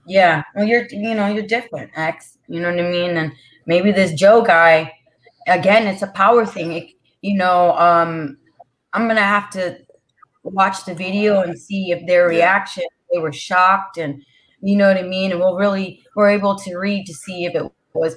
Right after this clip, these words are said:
Speaker 1: premeditated or not, you know what I mean? But, um, either or, that's a, that's a big blow to take, even if you knew it ahead of time,
Speaker 2: That's
Speaker 1: you
Speaker 2: right,
Speaker 1: know?
Speaker 2: right.
Speaker 1: So, but, you know, good luck to those two people.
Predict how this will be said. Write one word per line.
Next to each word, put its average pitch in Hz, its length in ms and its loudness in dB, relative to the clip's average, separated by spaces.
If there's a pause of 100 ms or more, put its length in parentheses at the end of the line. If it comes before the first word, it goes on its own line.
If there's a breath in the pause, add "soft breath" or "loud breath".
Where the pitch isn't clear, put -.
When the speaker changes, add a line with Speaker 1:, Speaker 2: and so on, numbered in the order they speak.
Speaker 1:
premeditated 170 840 -2
or 156 140 -2
not, 165 360 2
you 170 80 -6
know 165 60 -2
what 165 100 -2
I 160 40 -4
mean? 165 260 -6
But, 156 220 -4 (360 soft breath)
um, 165 380 6
either 269 220 4
or, 202 340 4
that's 196 240 -2
a, 160 120 -6 (220)
that's 196 200 -4
a 151 140 -10
big 170 220 -10
blow 170 260 0
to 151 80 -10
take, 170 340 -4 (340)
even 226 260 -4
if 175 160 -8
you 170 120 -12
knew 170 180 -6
it 165 80 -2
ahead 156 240 -6
of 139 100 -12
time, - 380 -14 (720)
Speaker 2:
That's - 160 -16
Speaker 1:
you 180 60 -4
Speaker 2:
right, 170 80 -2
Speaker 1:
know? 147 280 0
Speaker 2:
right. 139 80 -6
Speaker 1:
So, 139 460 0 (260)
but, - 100 -20 (800)
you 175 120 -6
know, 160 240 -6
good 202 140 -4
luck 208 220 4
to 208 60 -10
those 190 260 -2
two 208 140 -4
people. 160 480 -4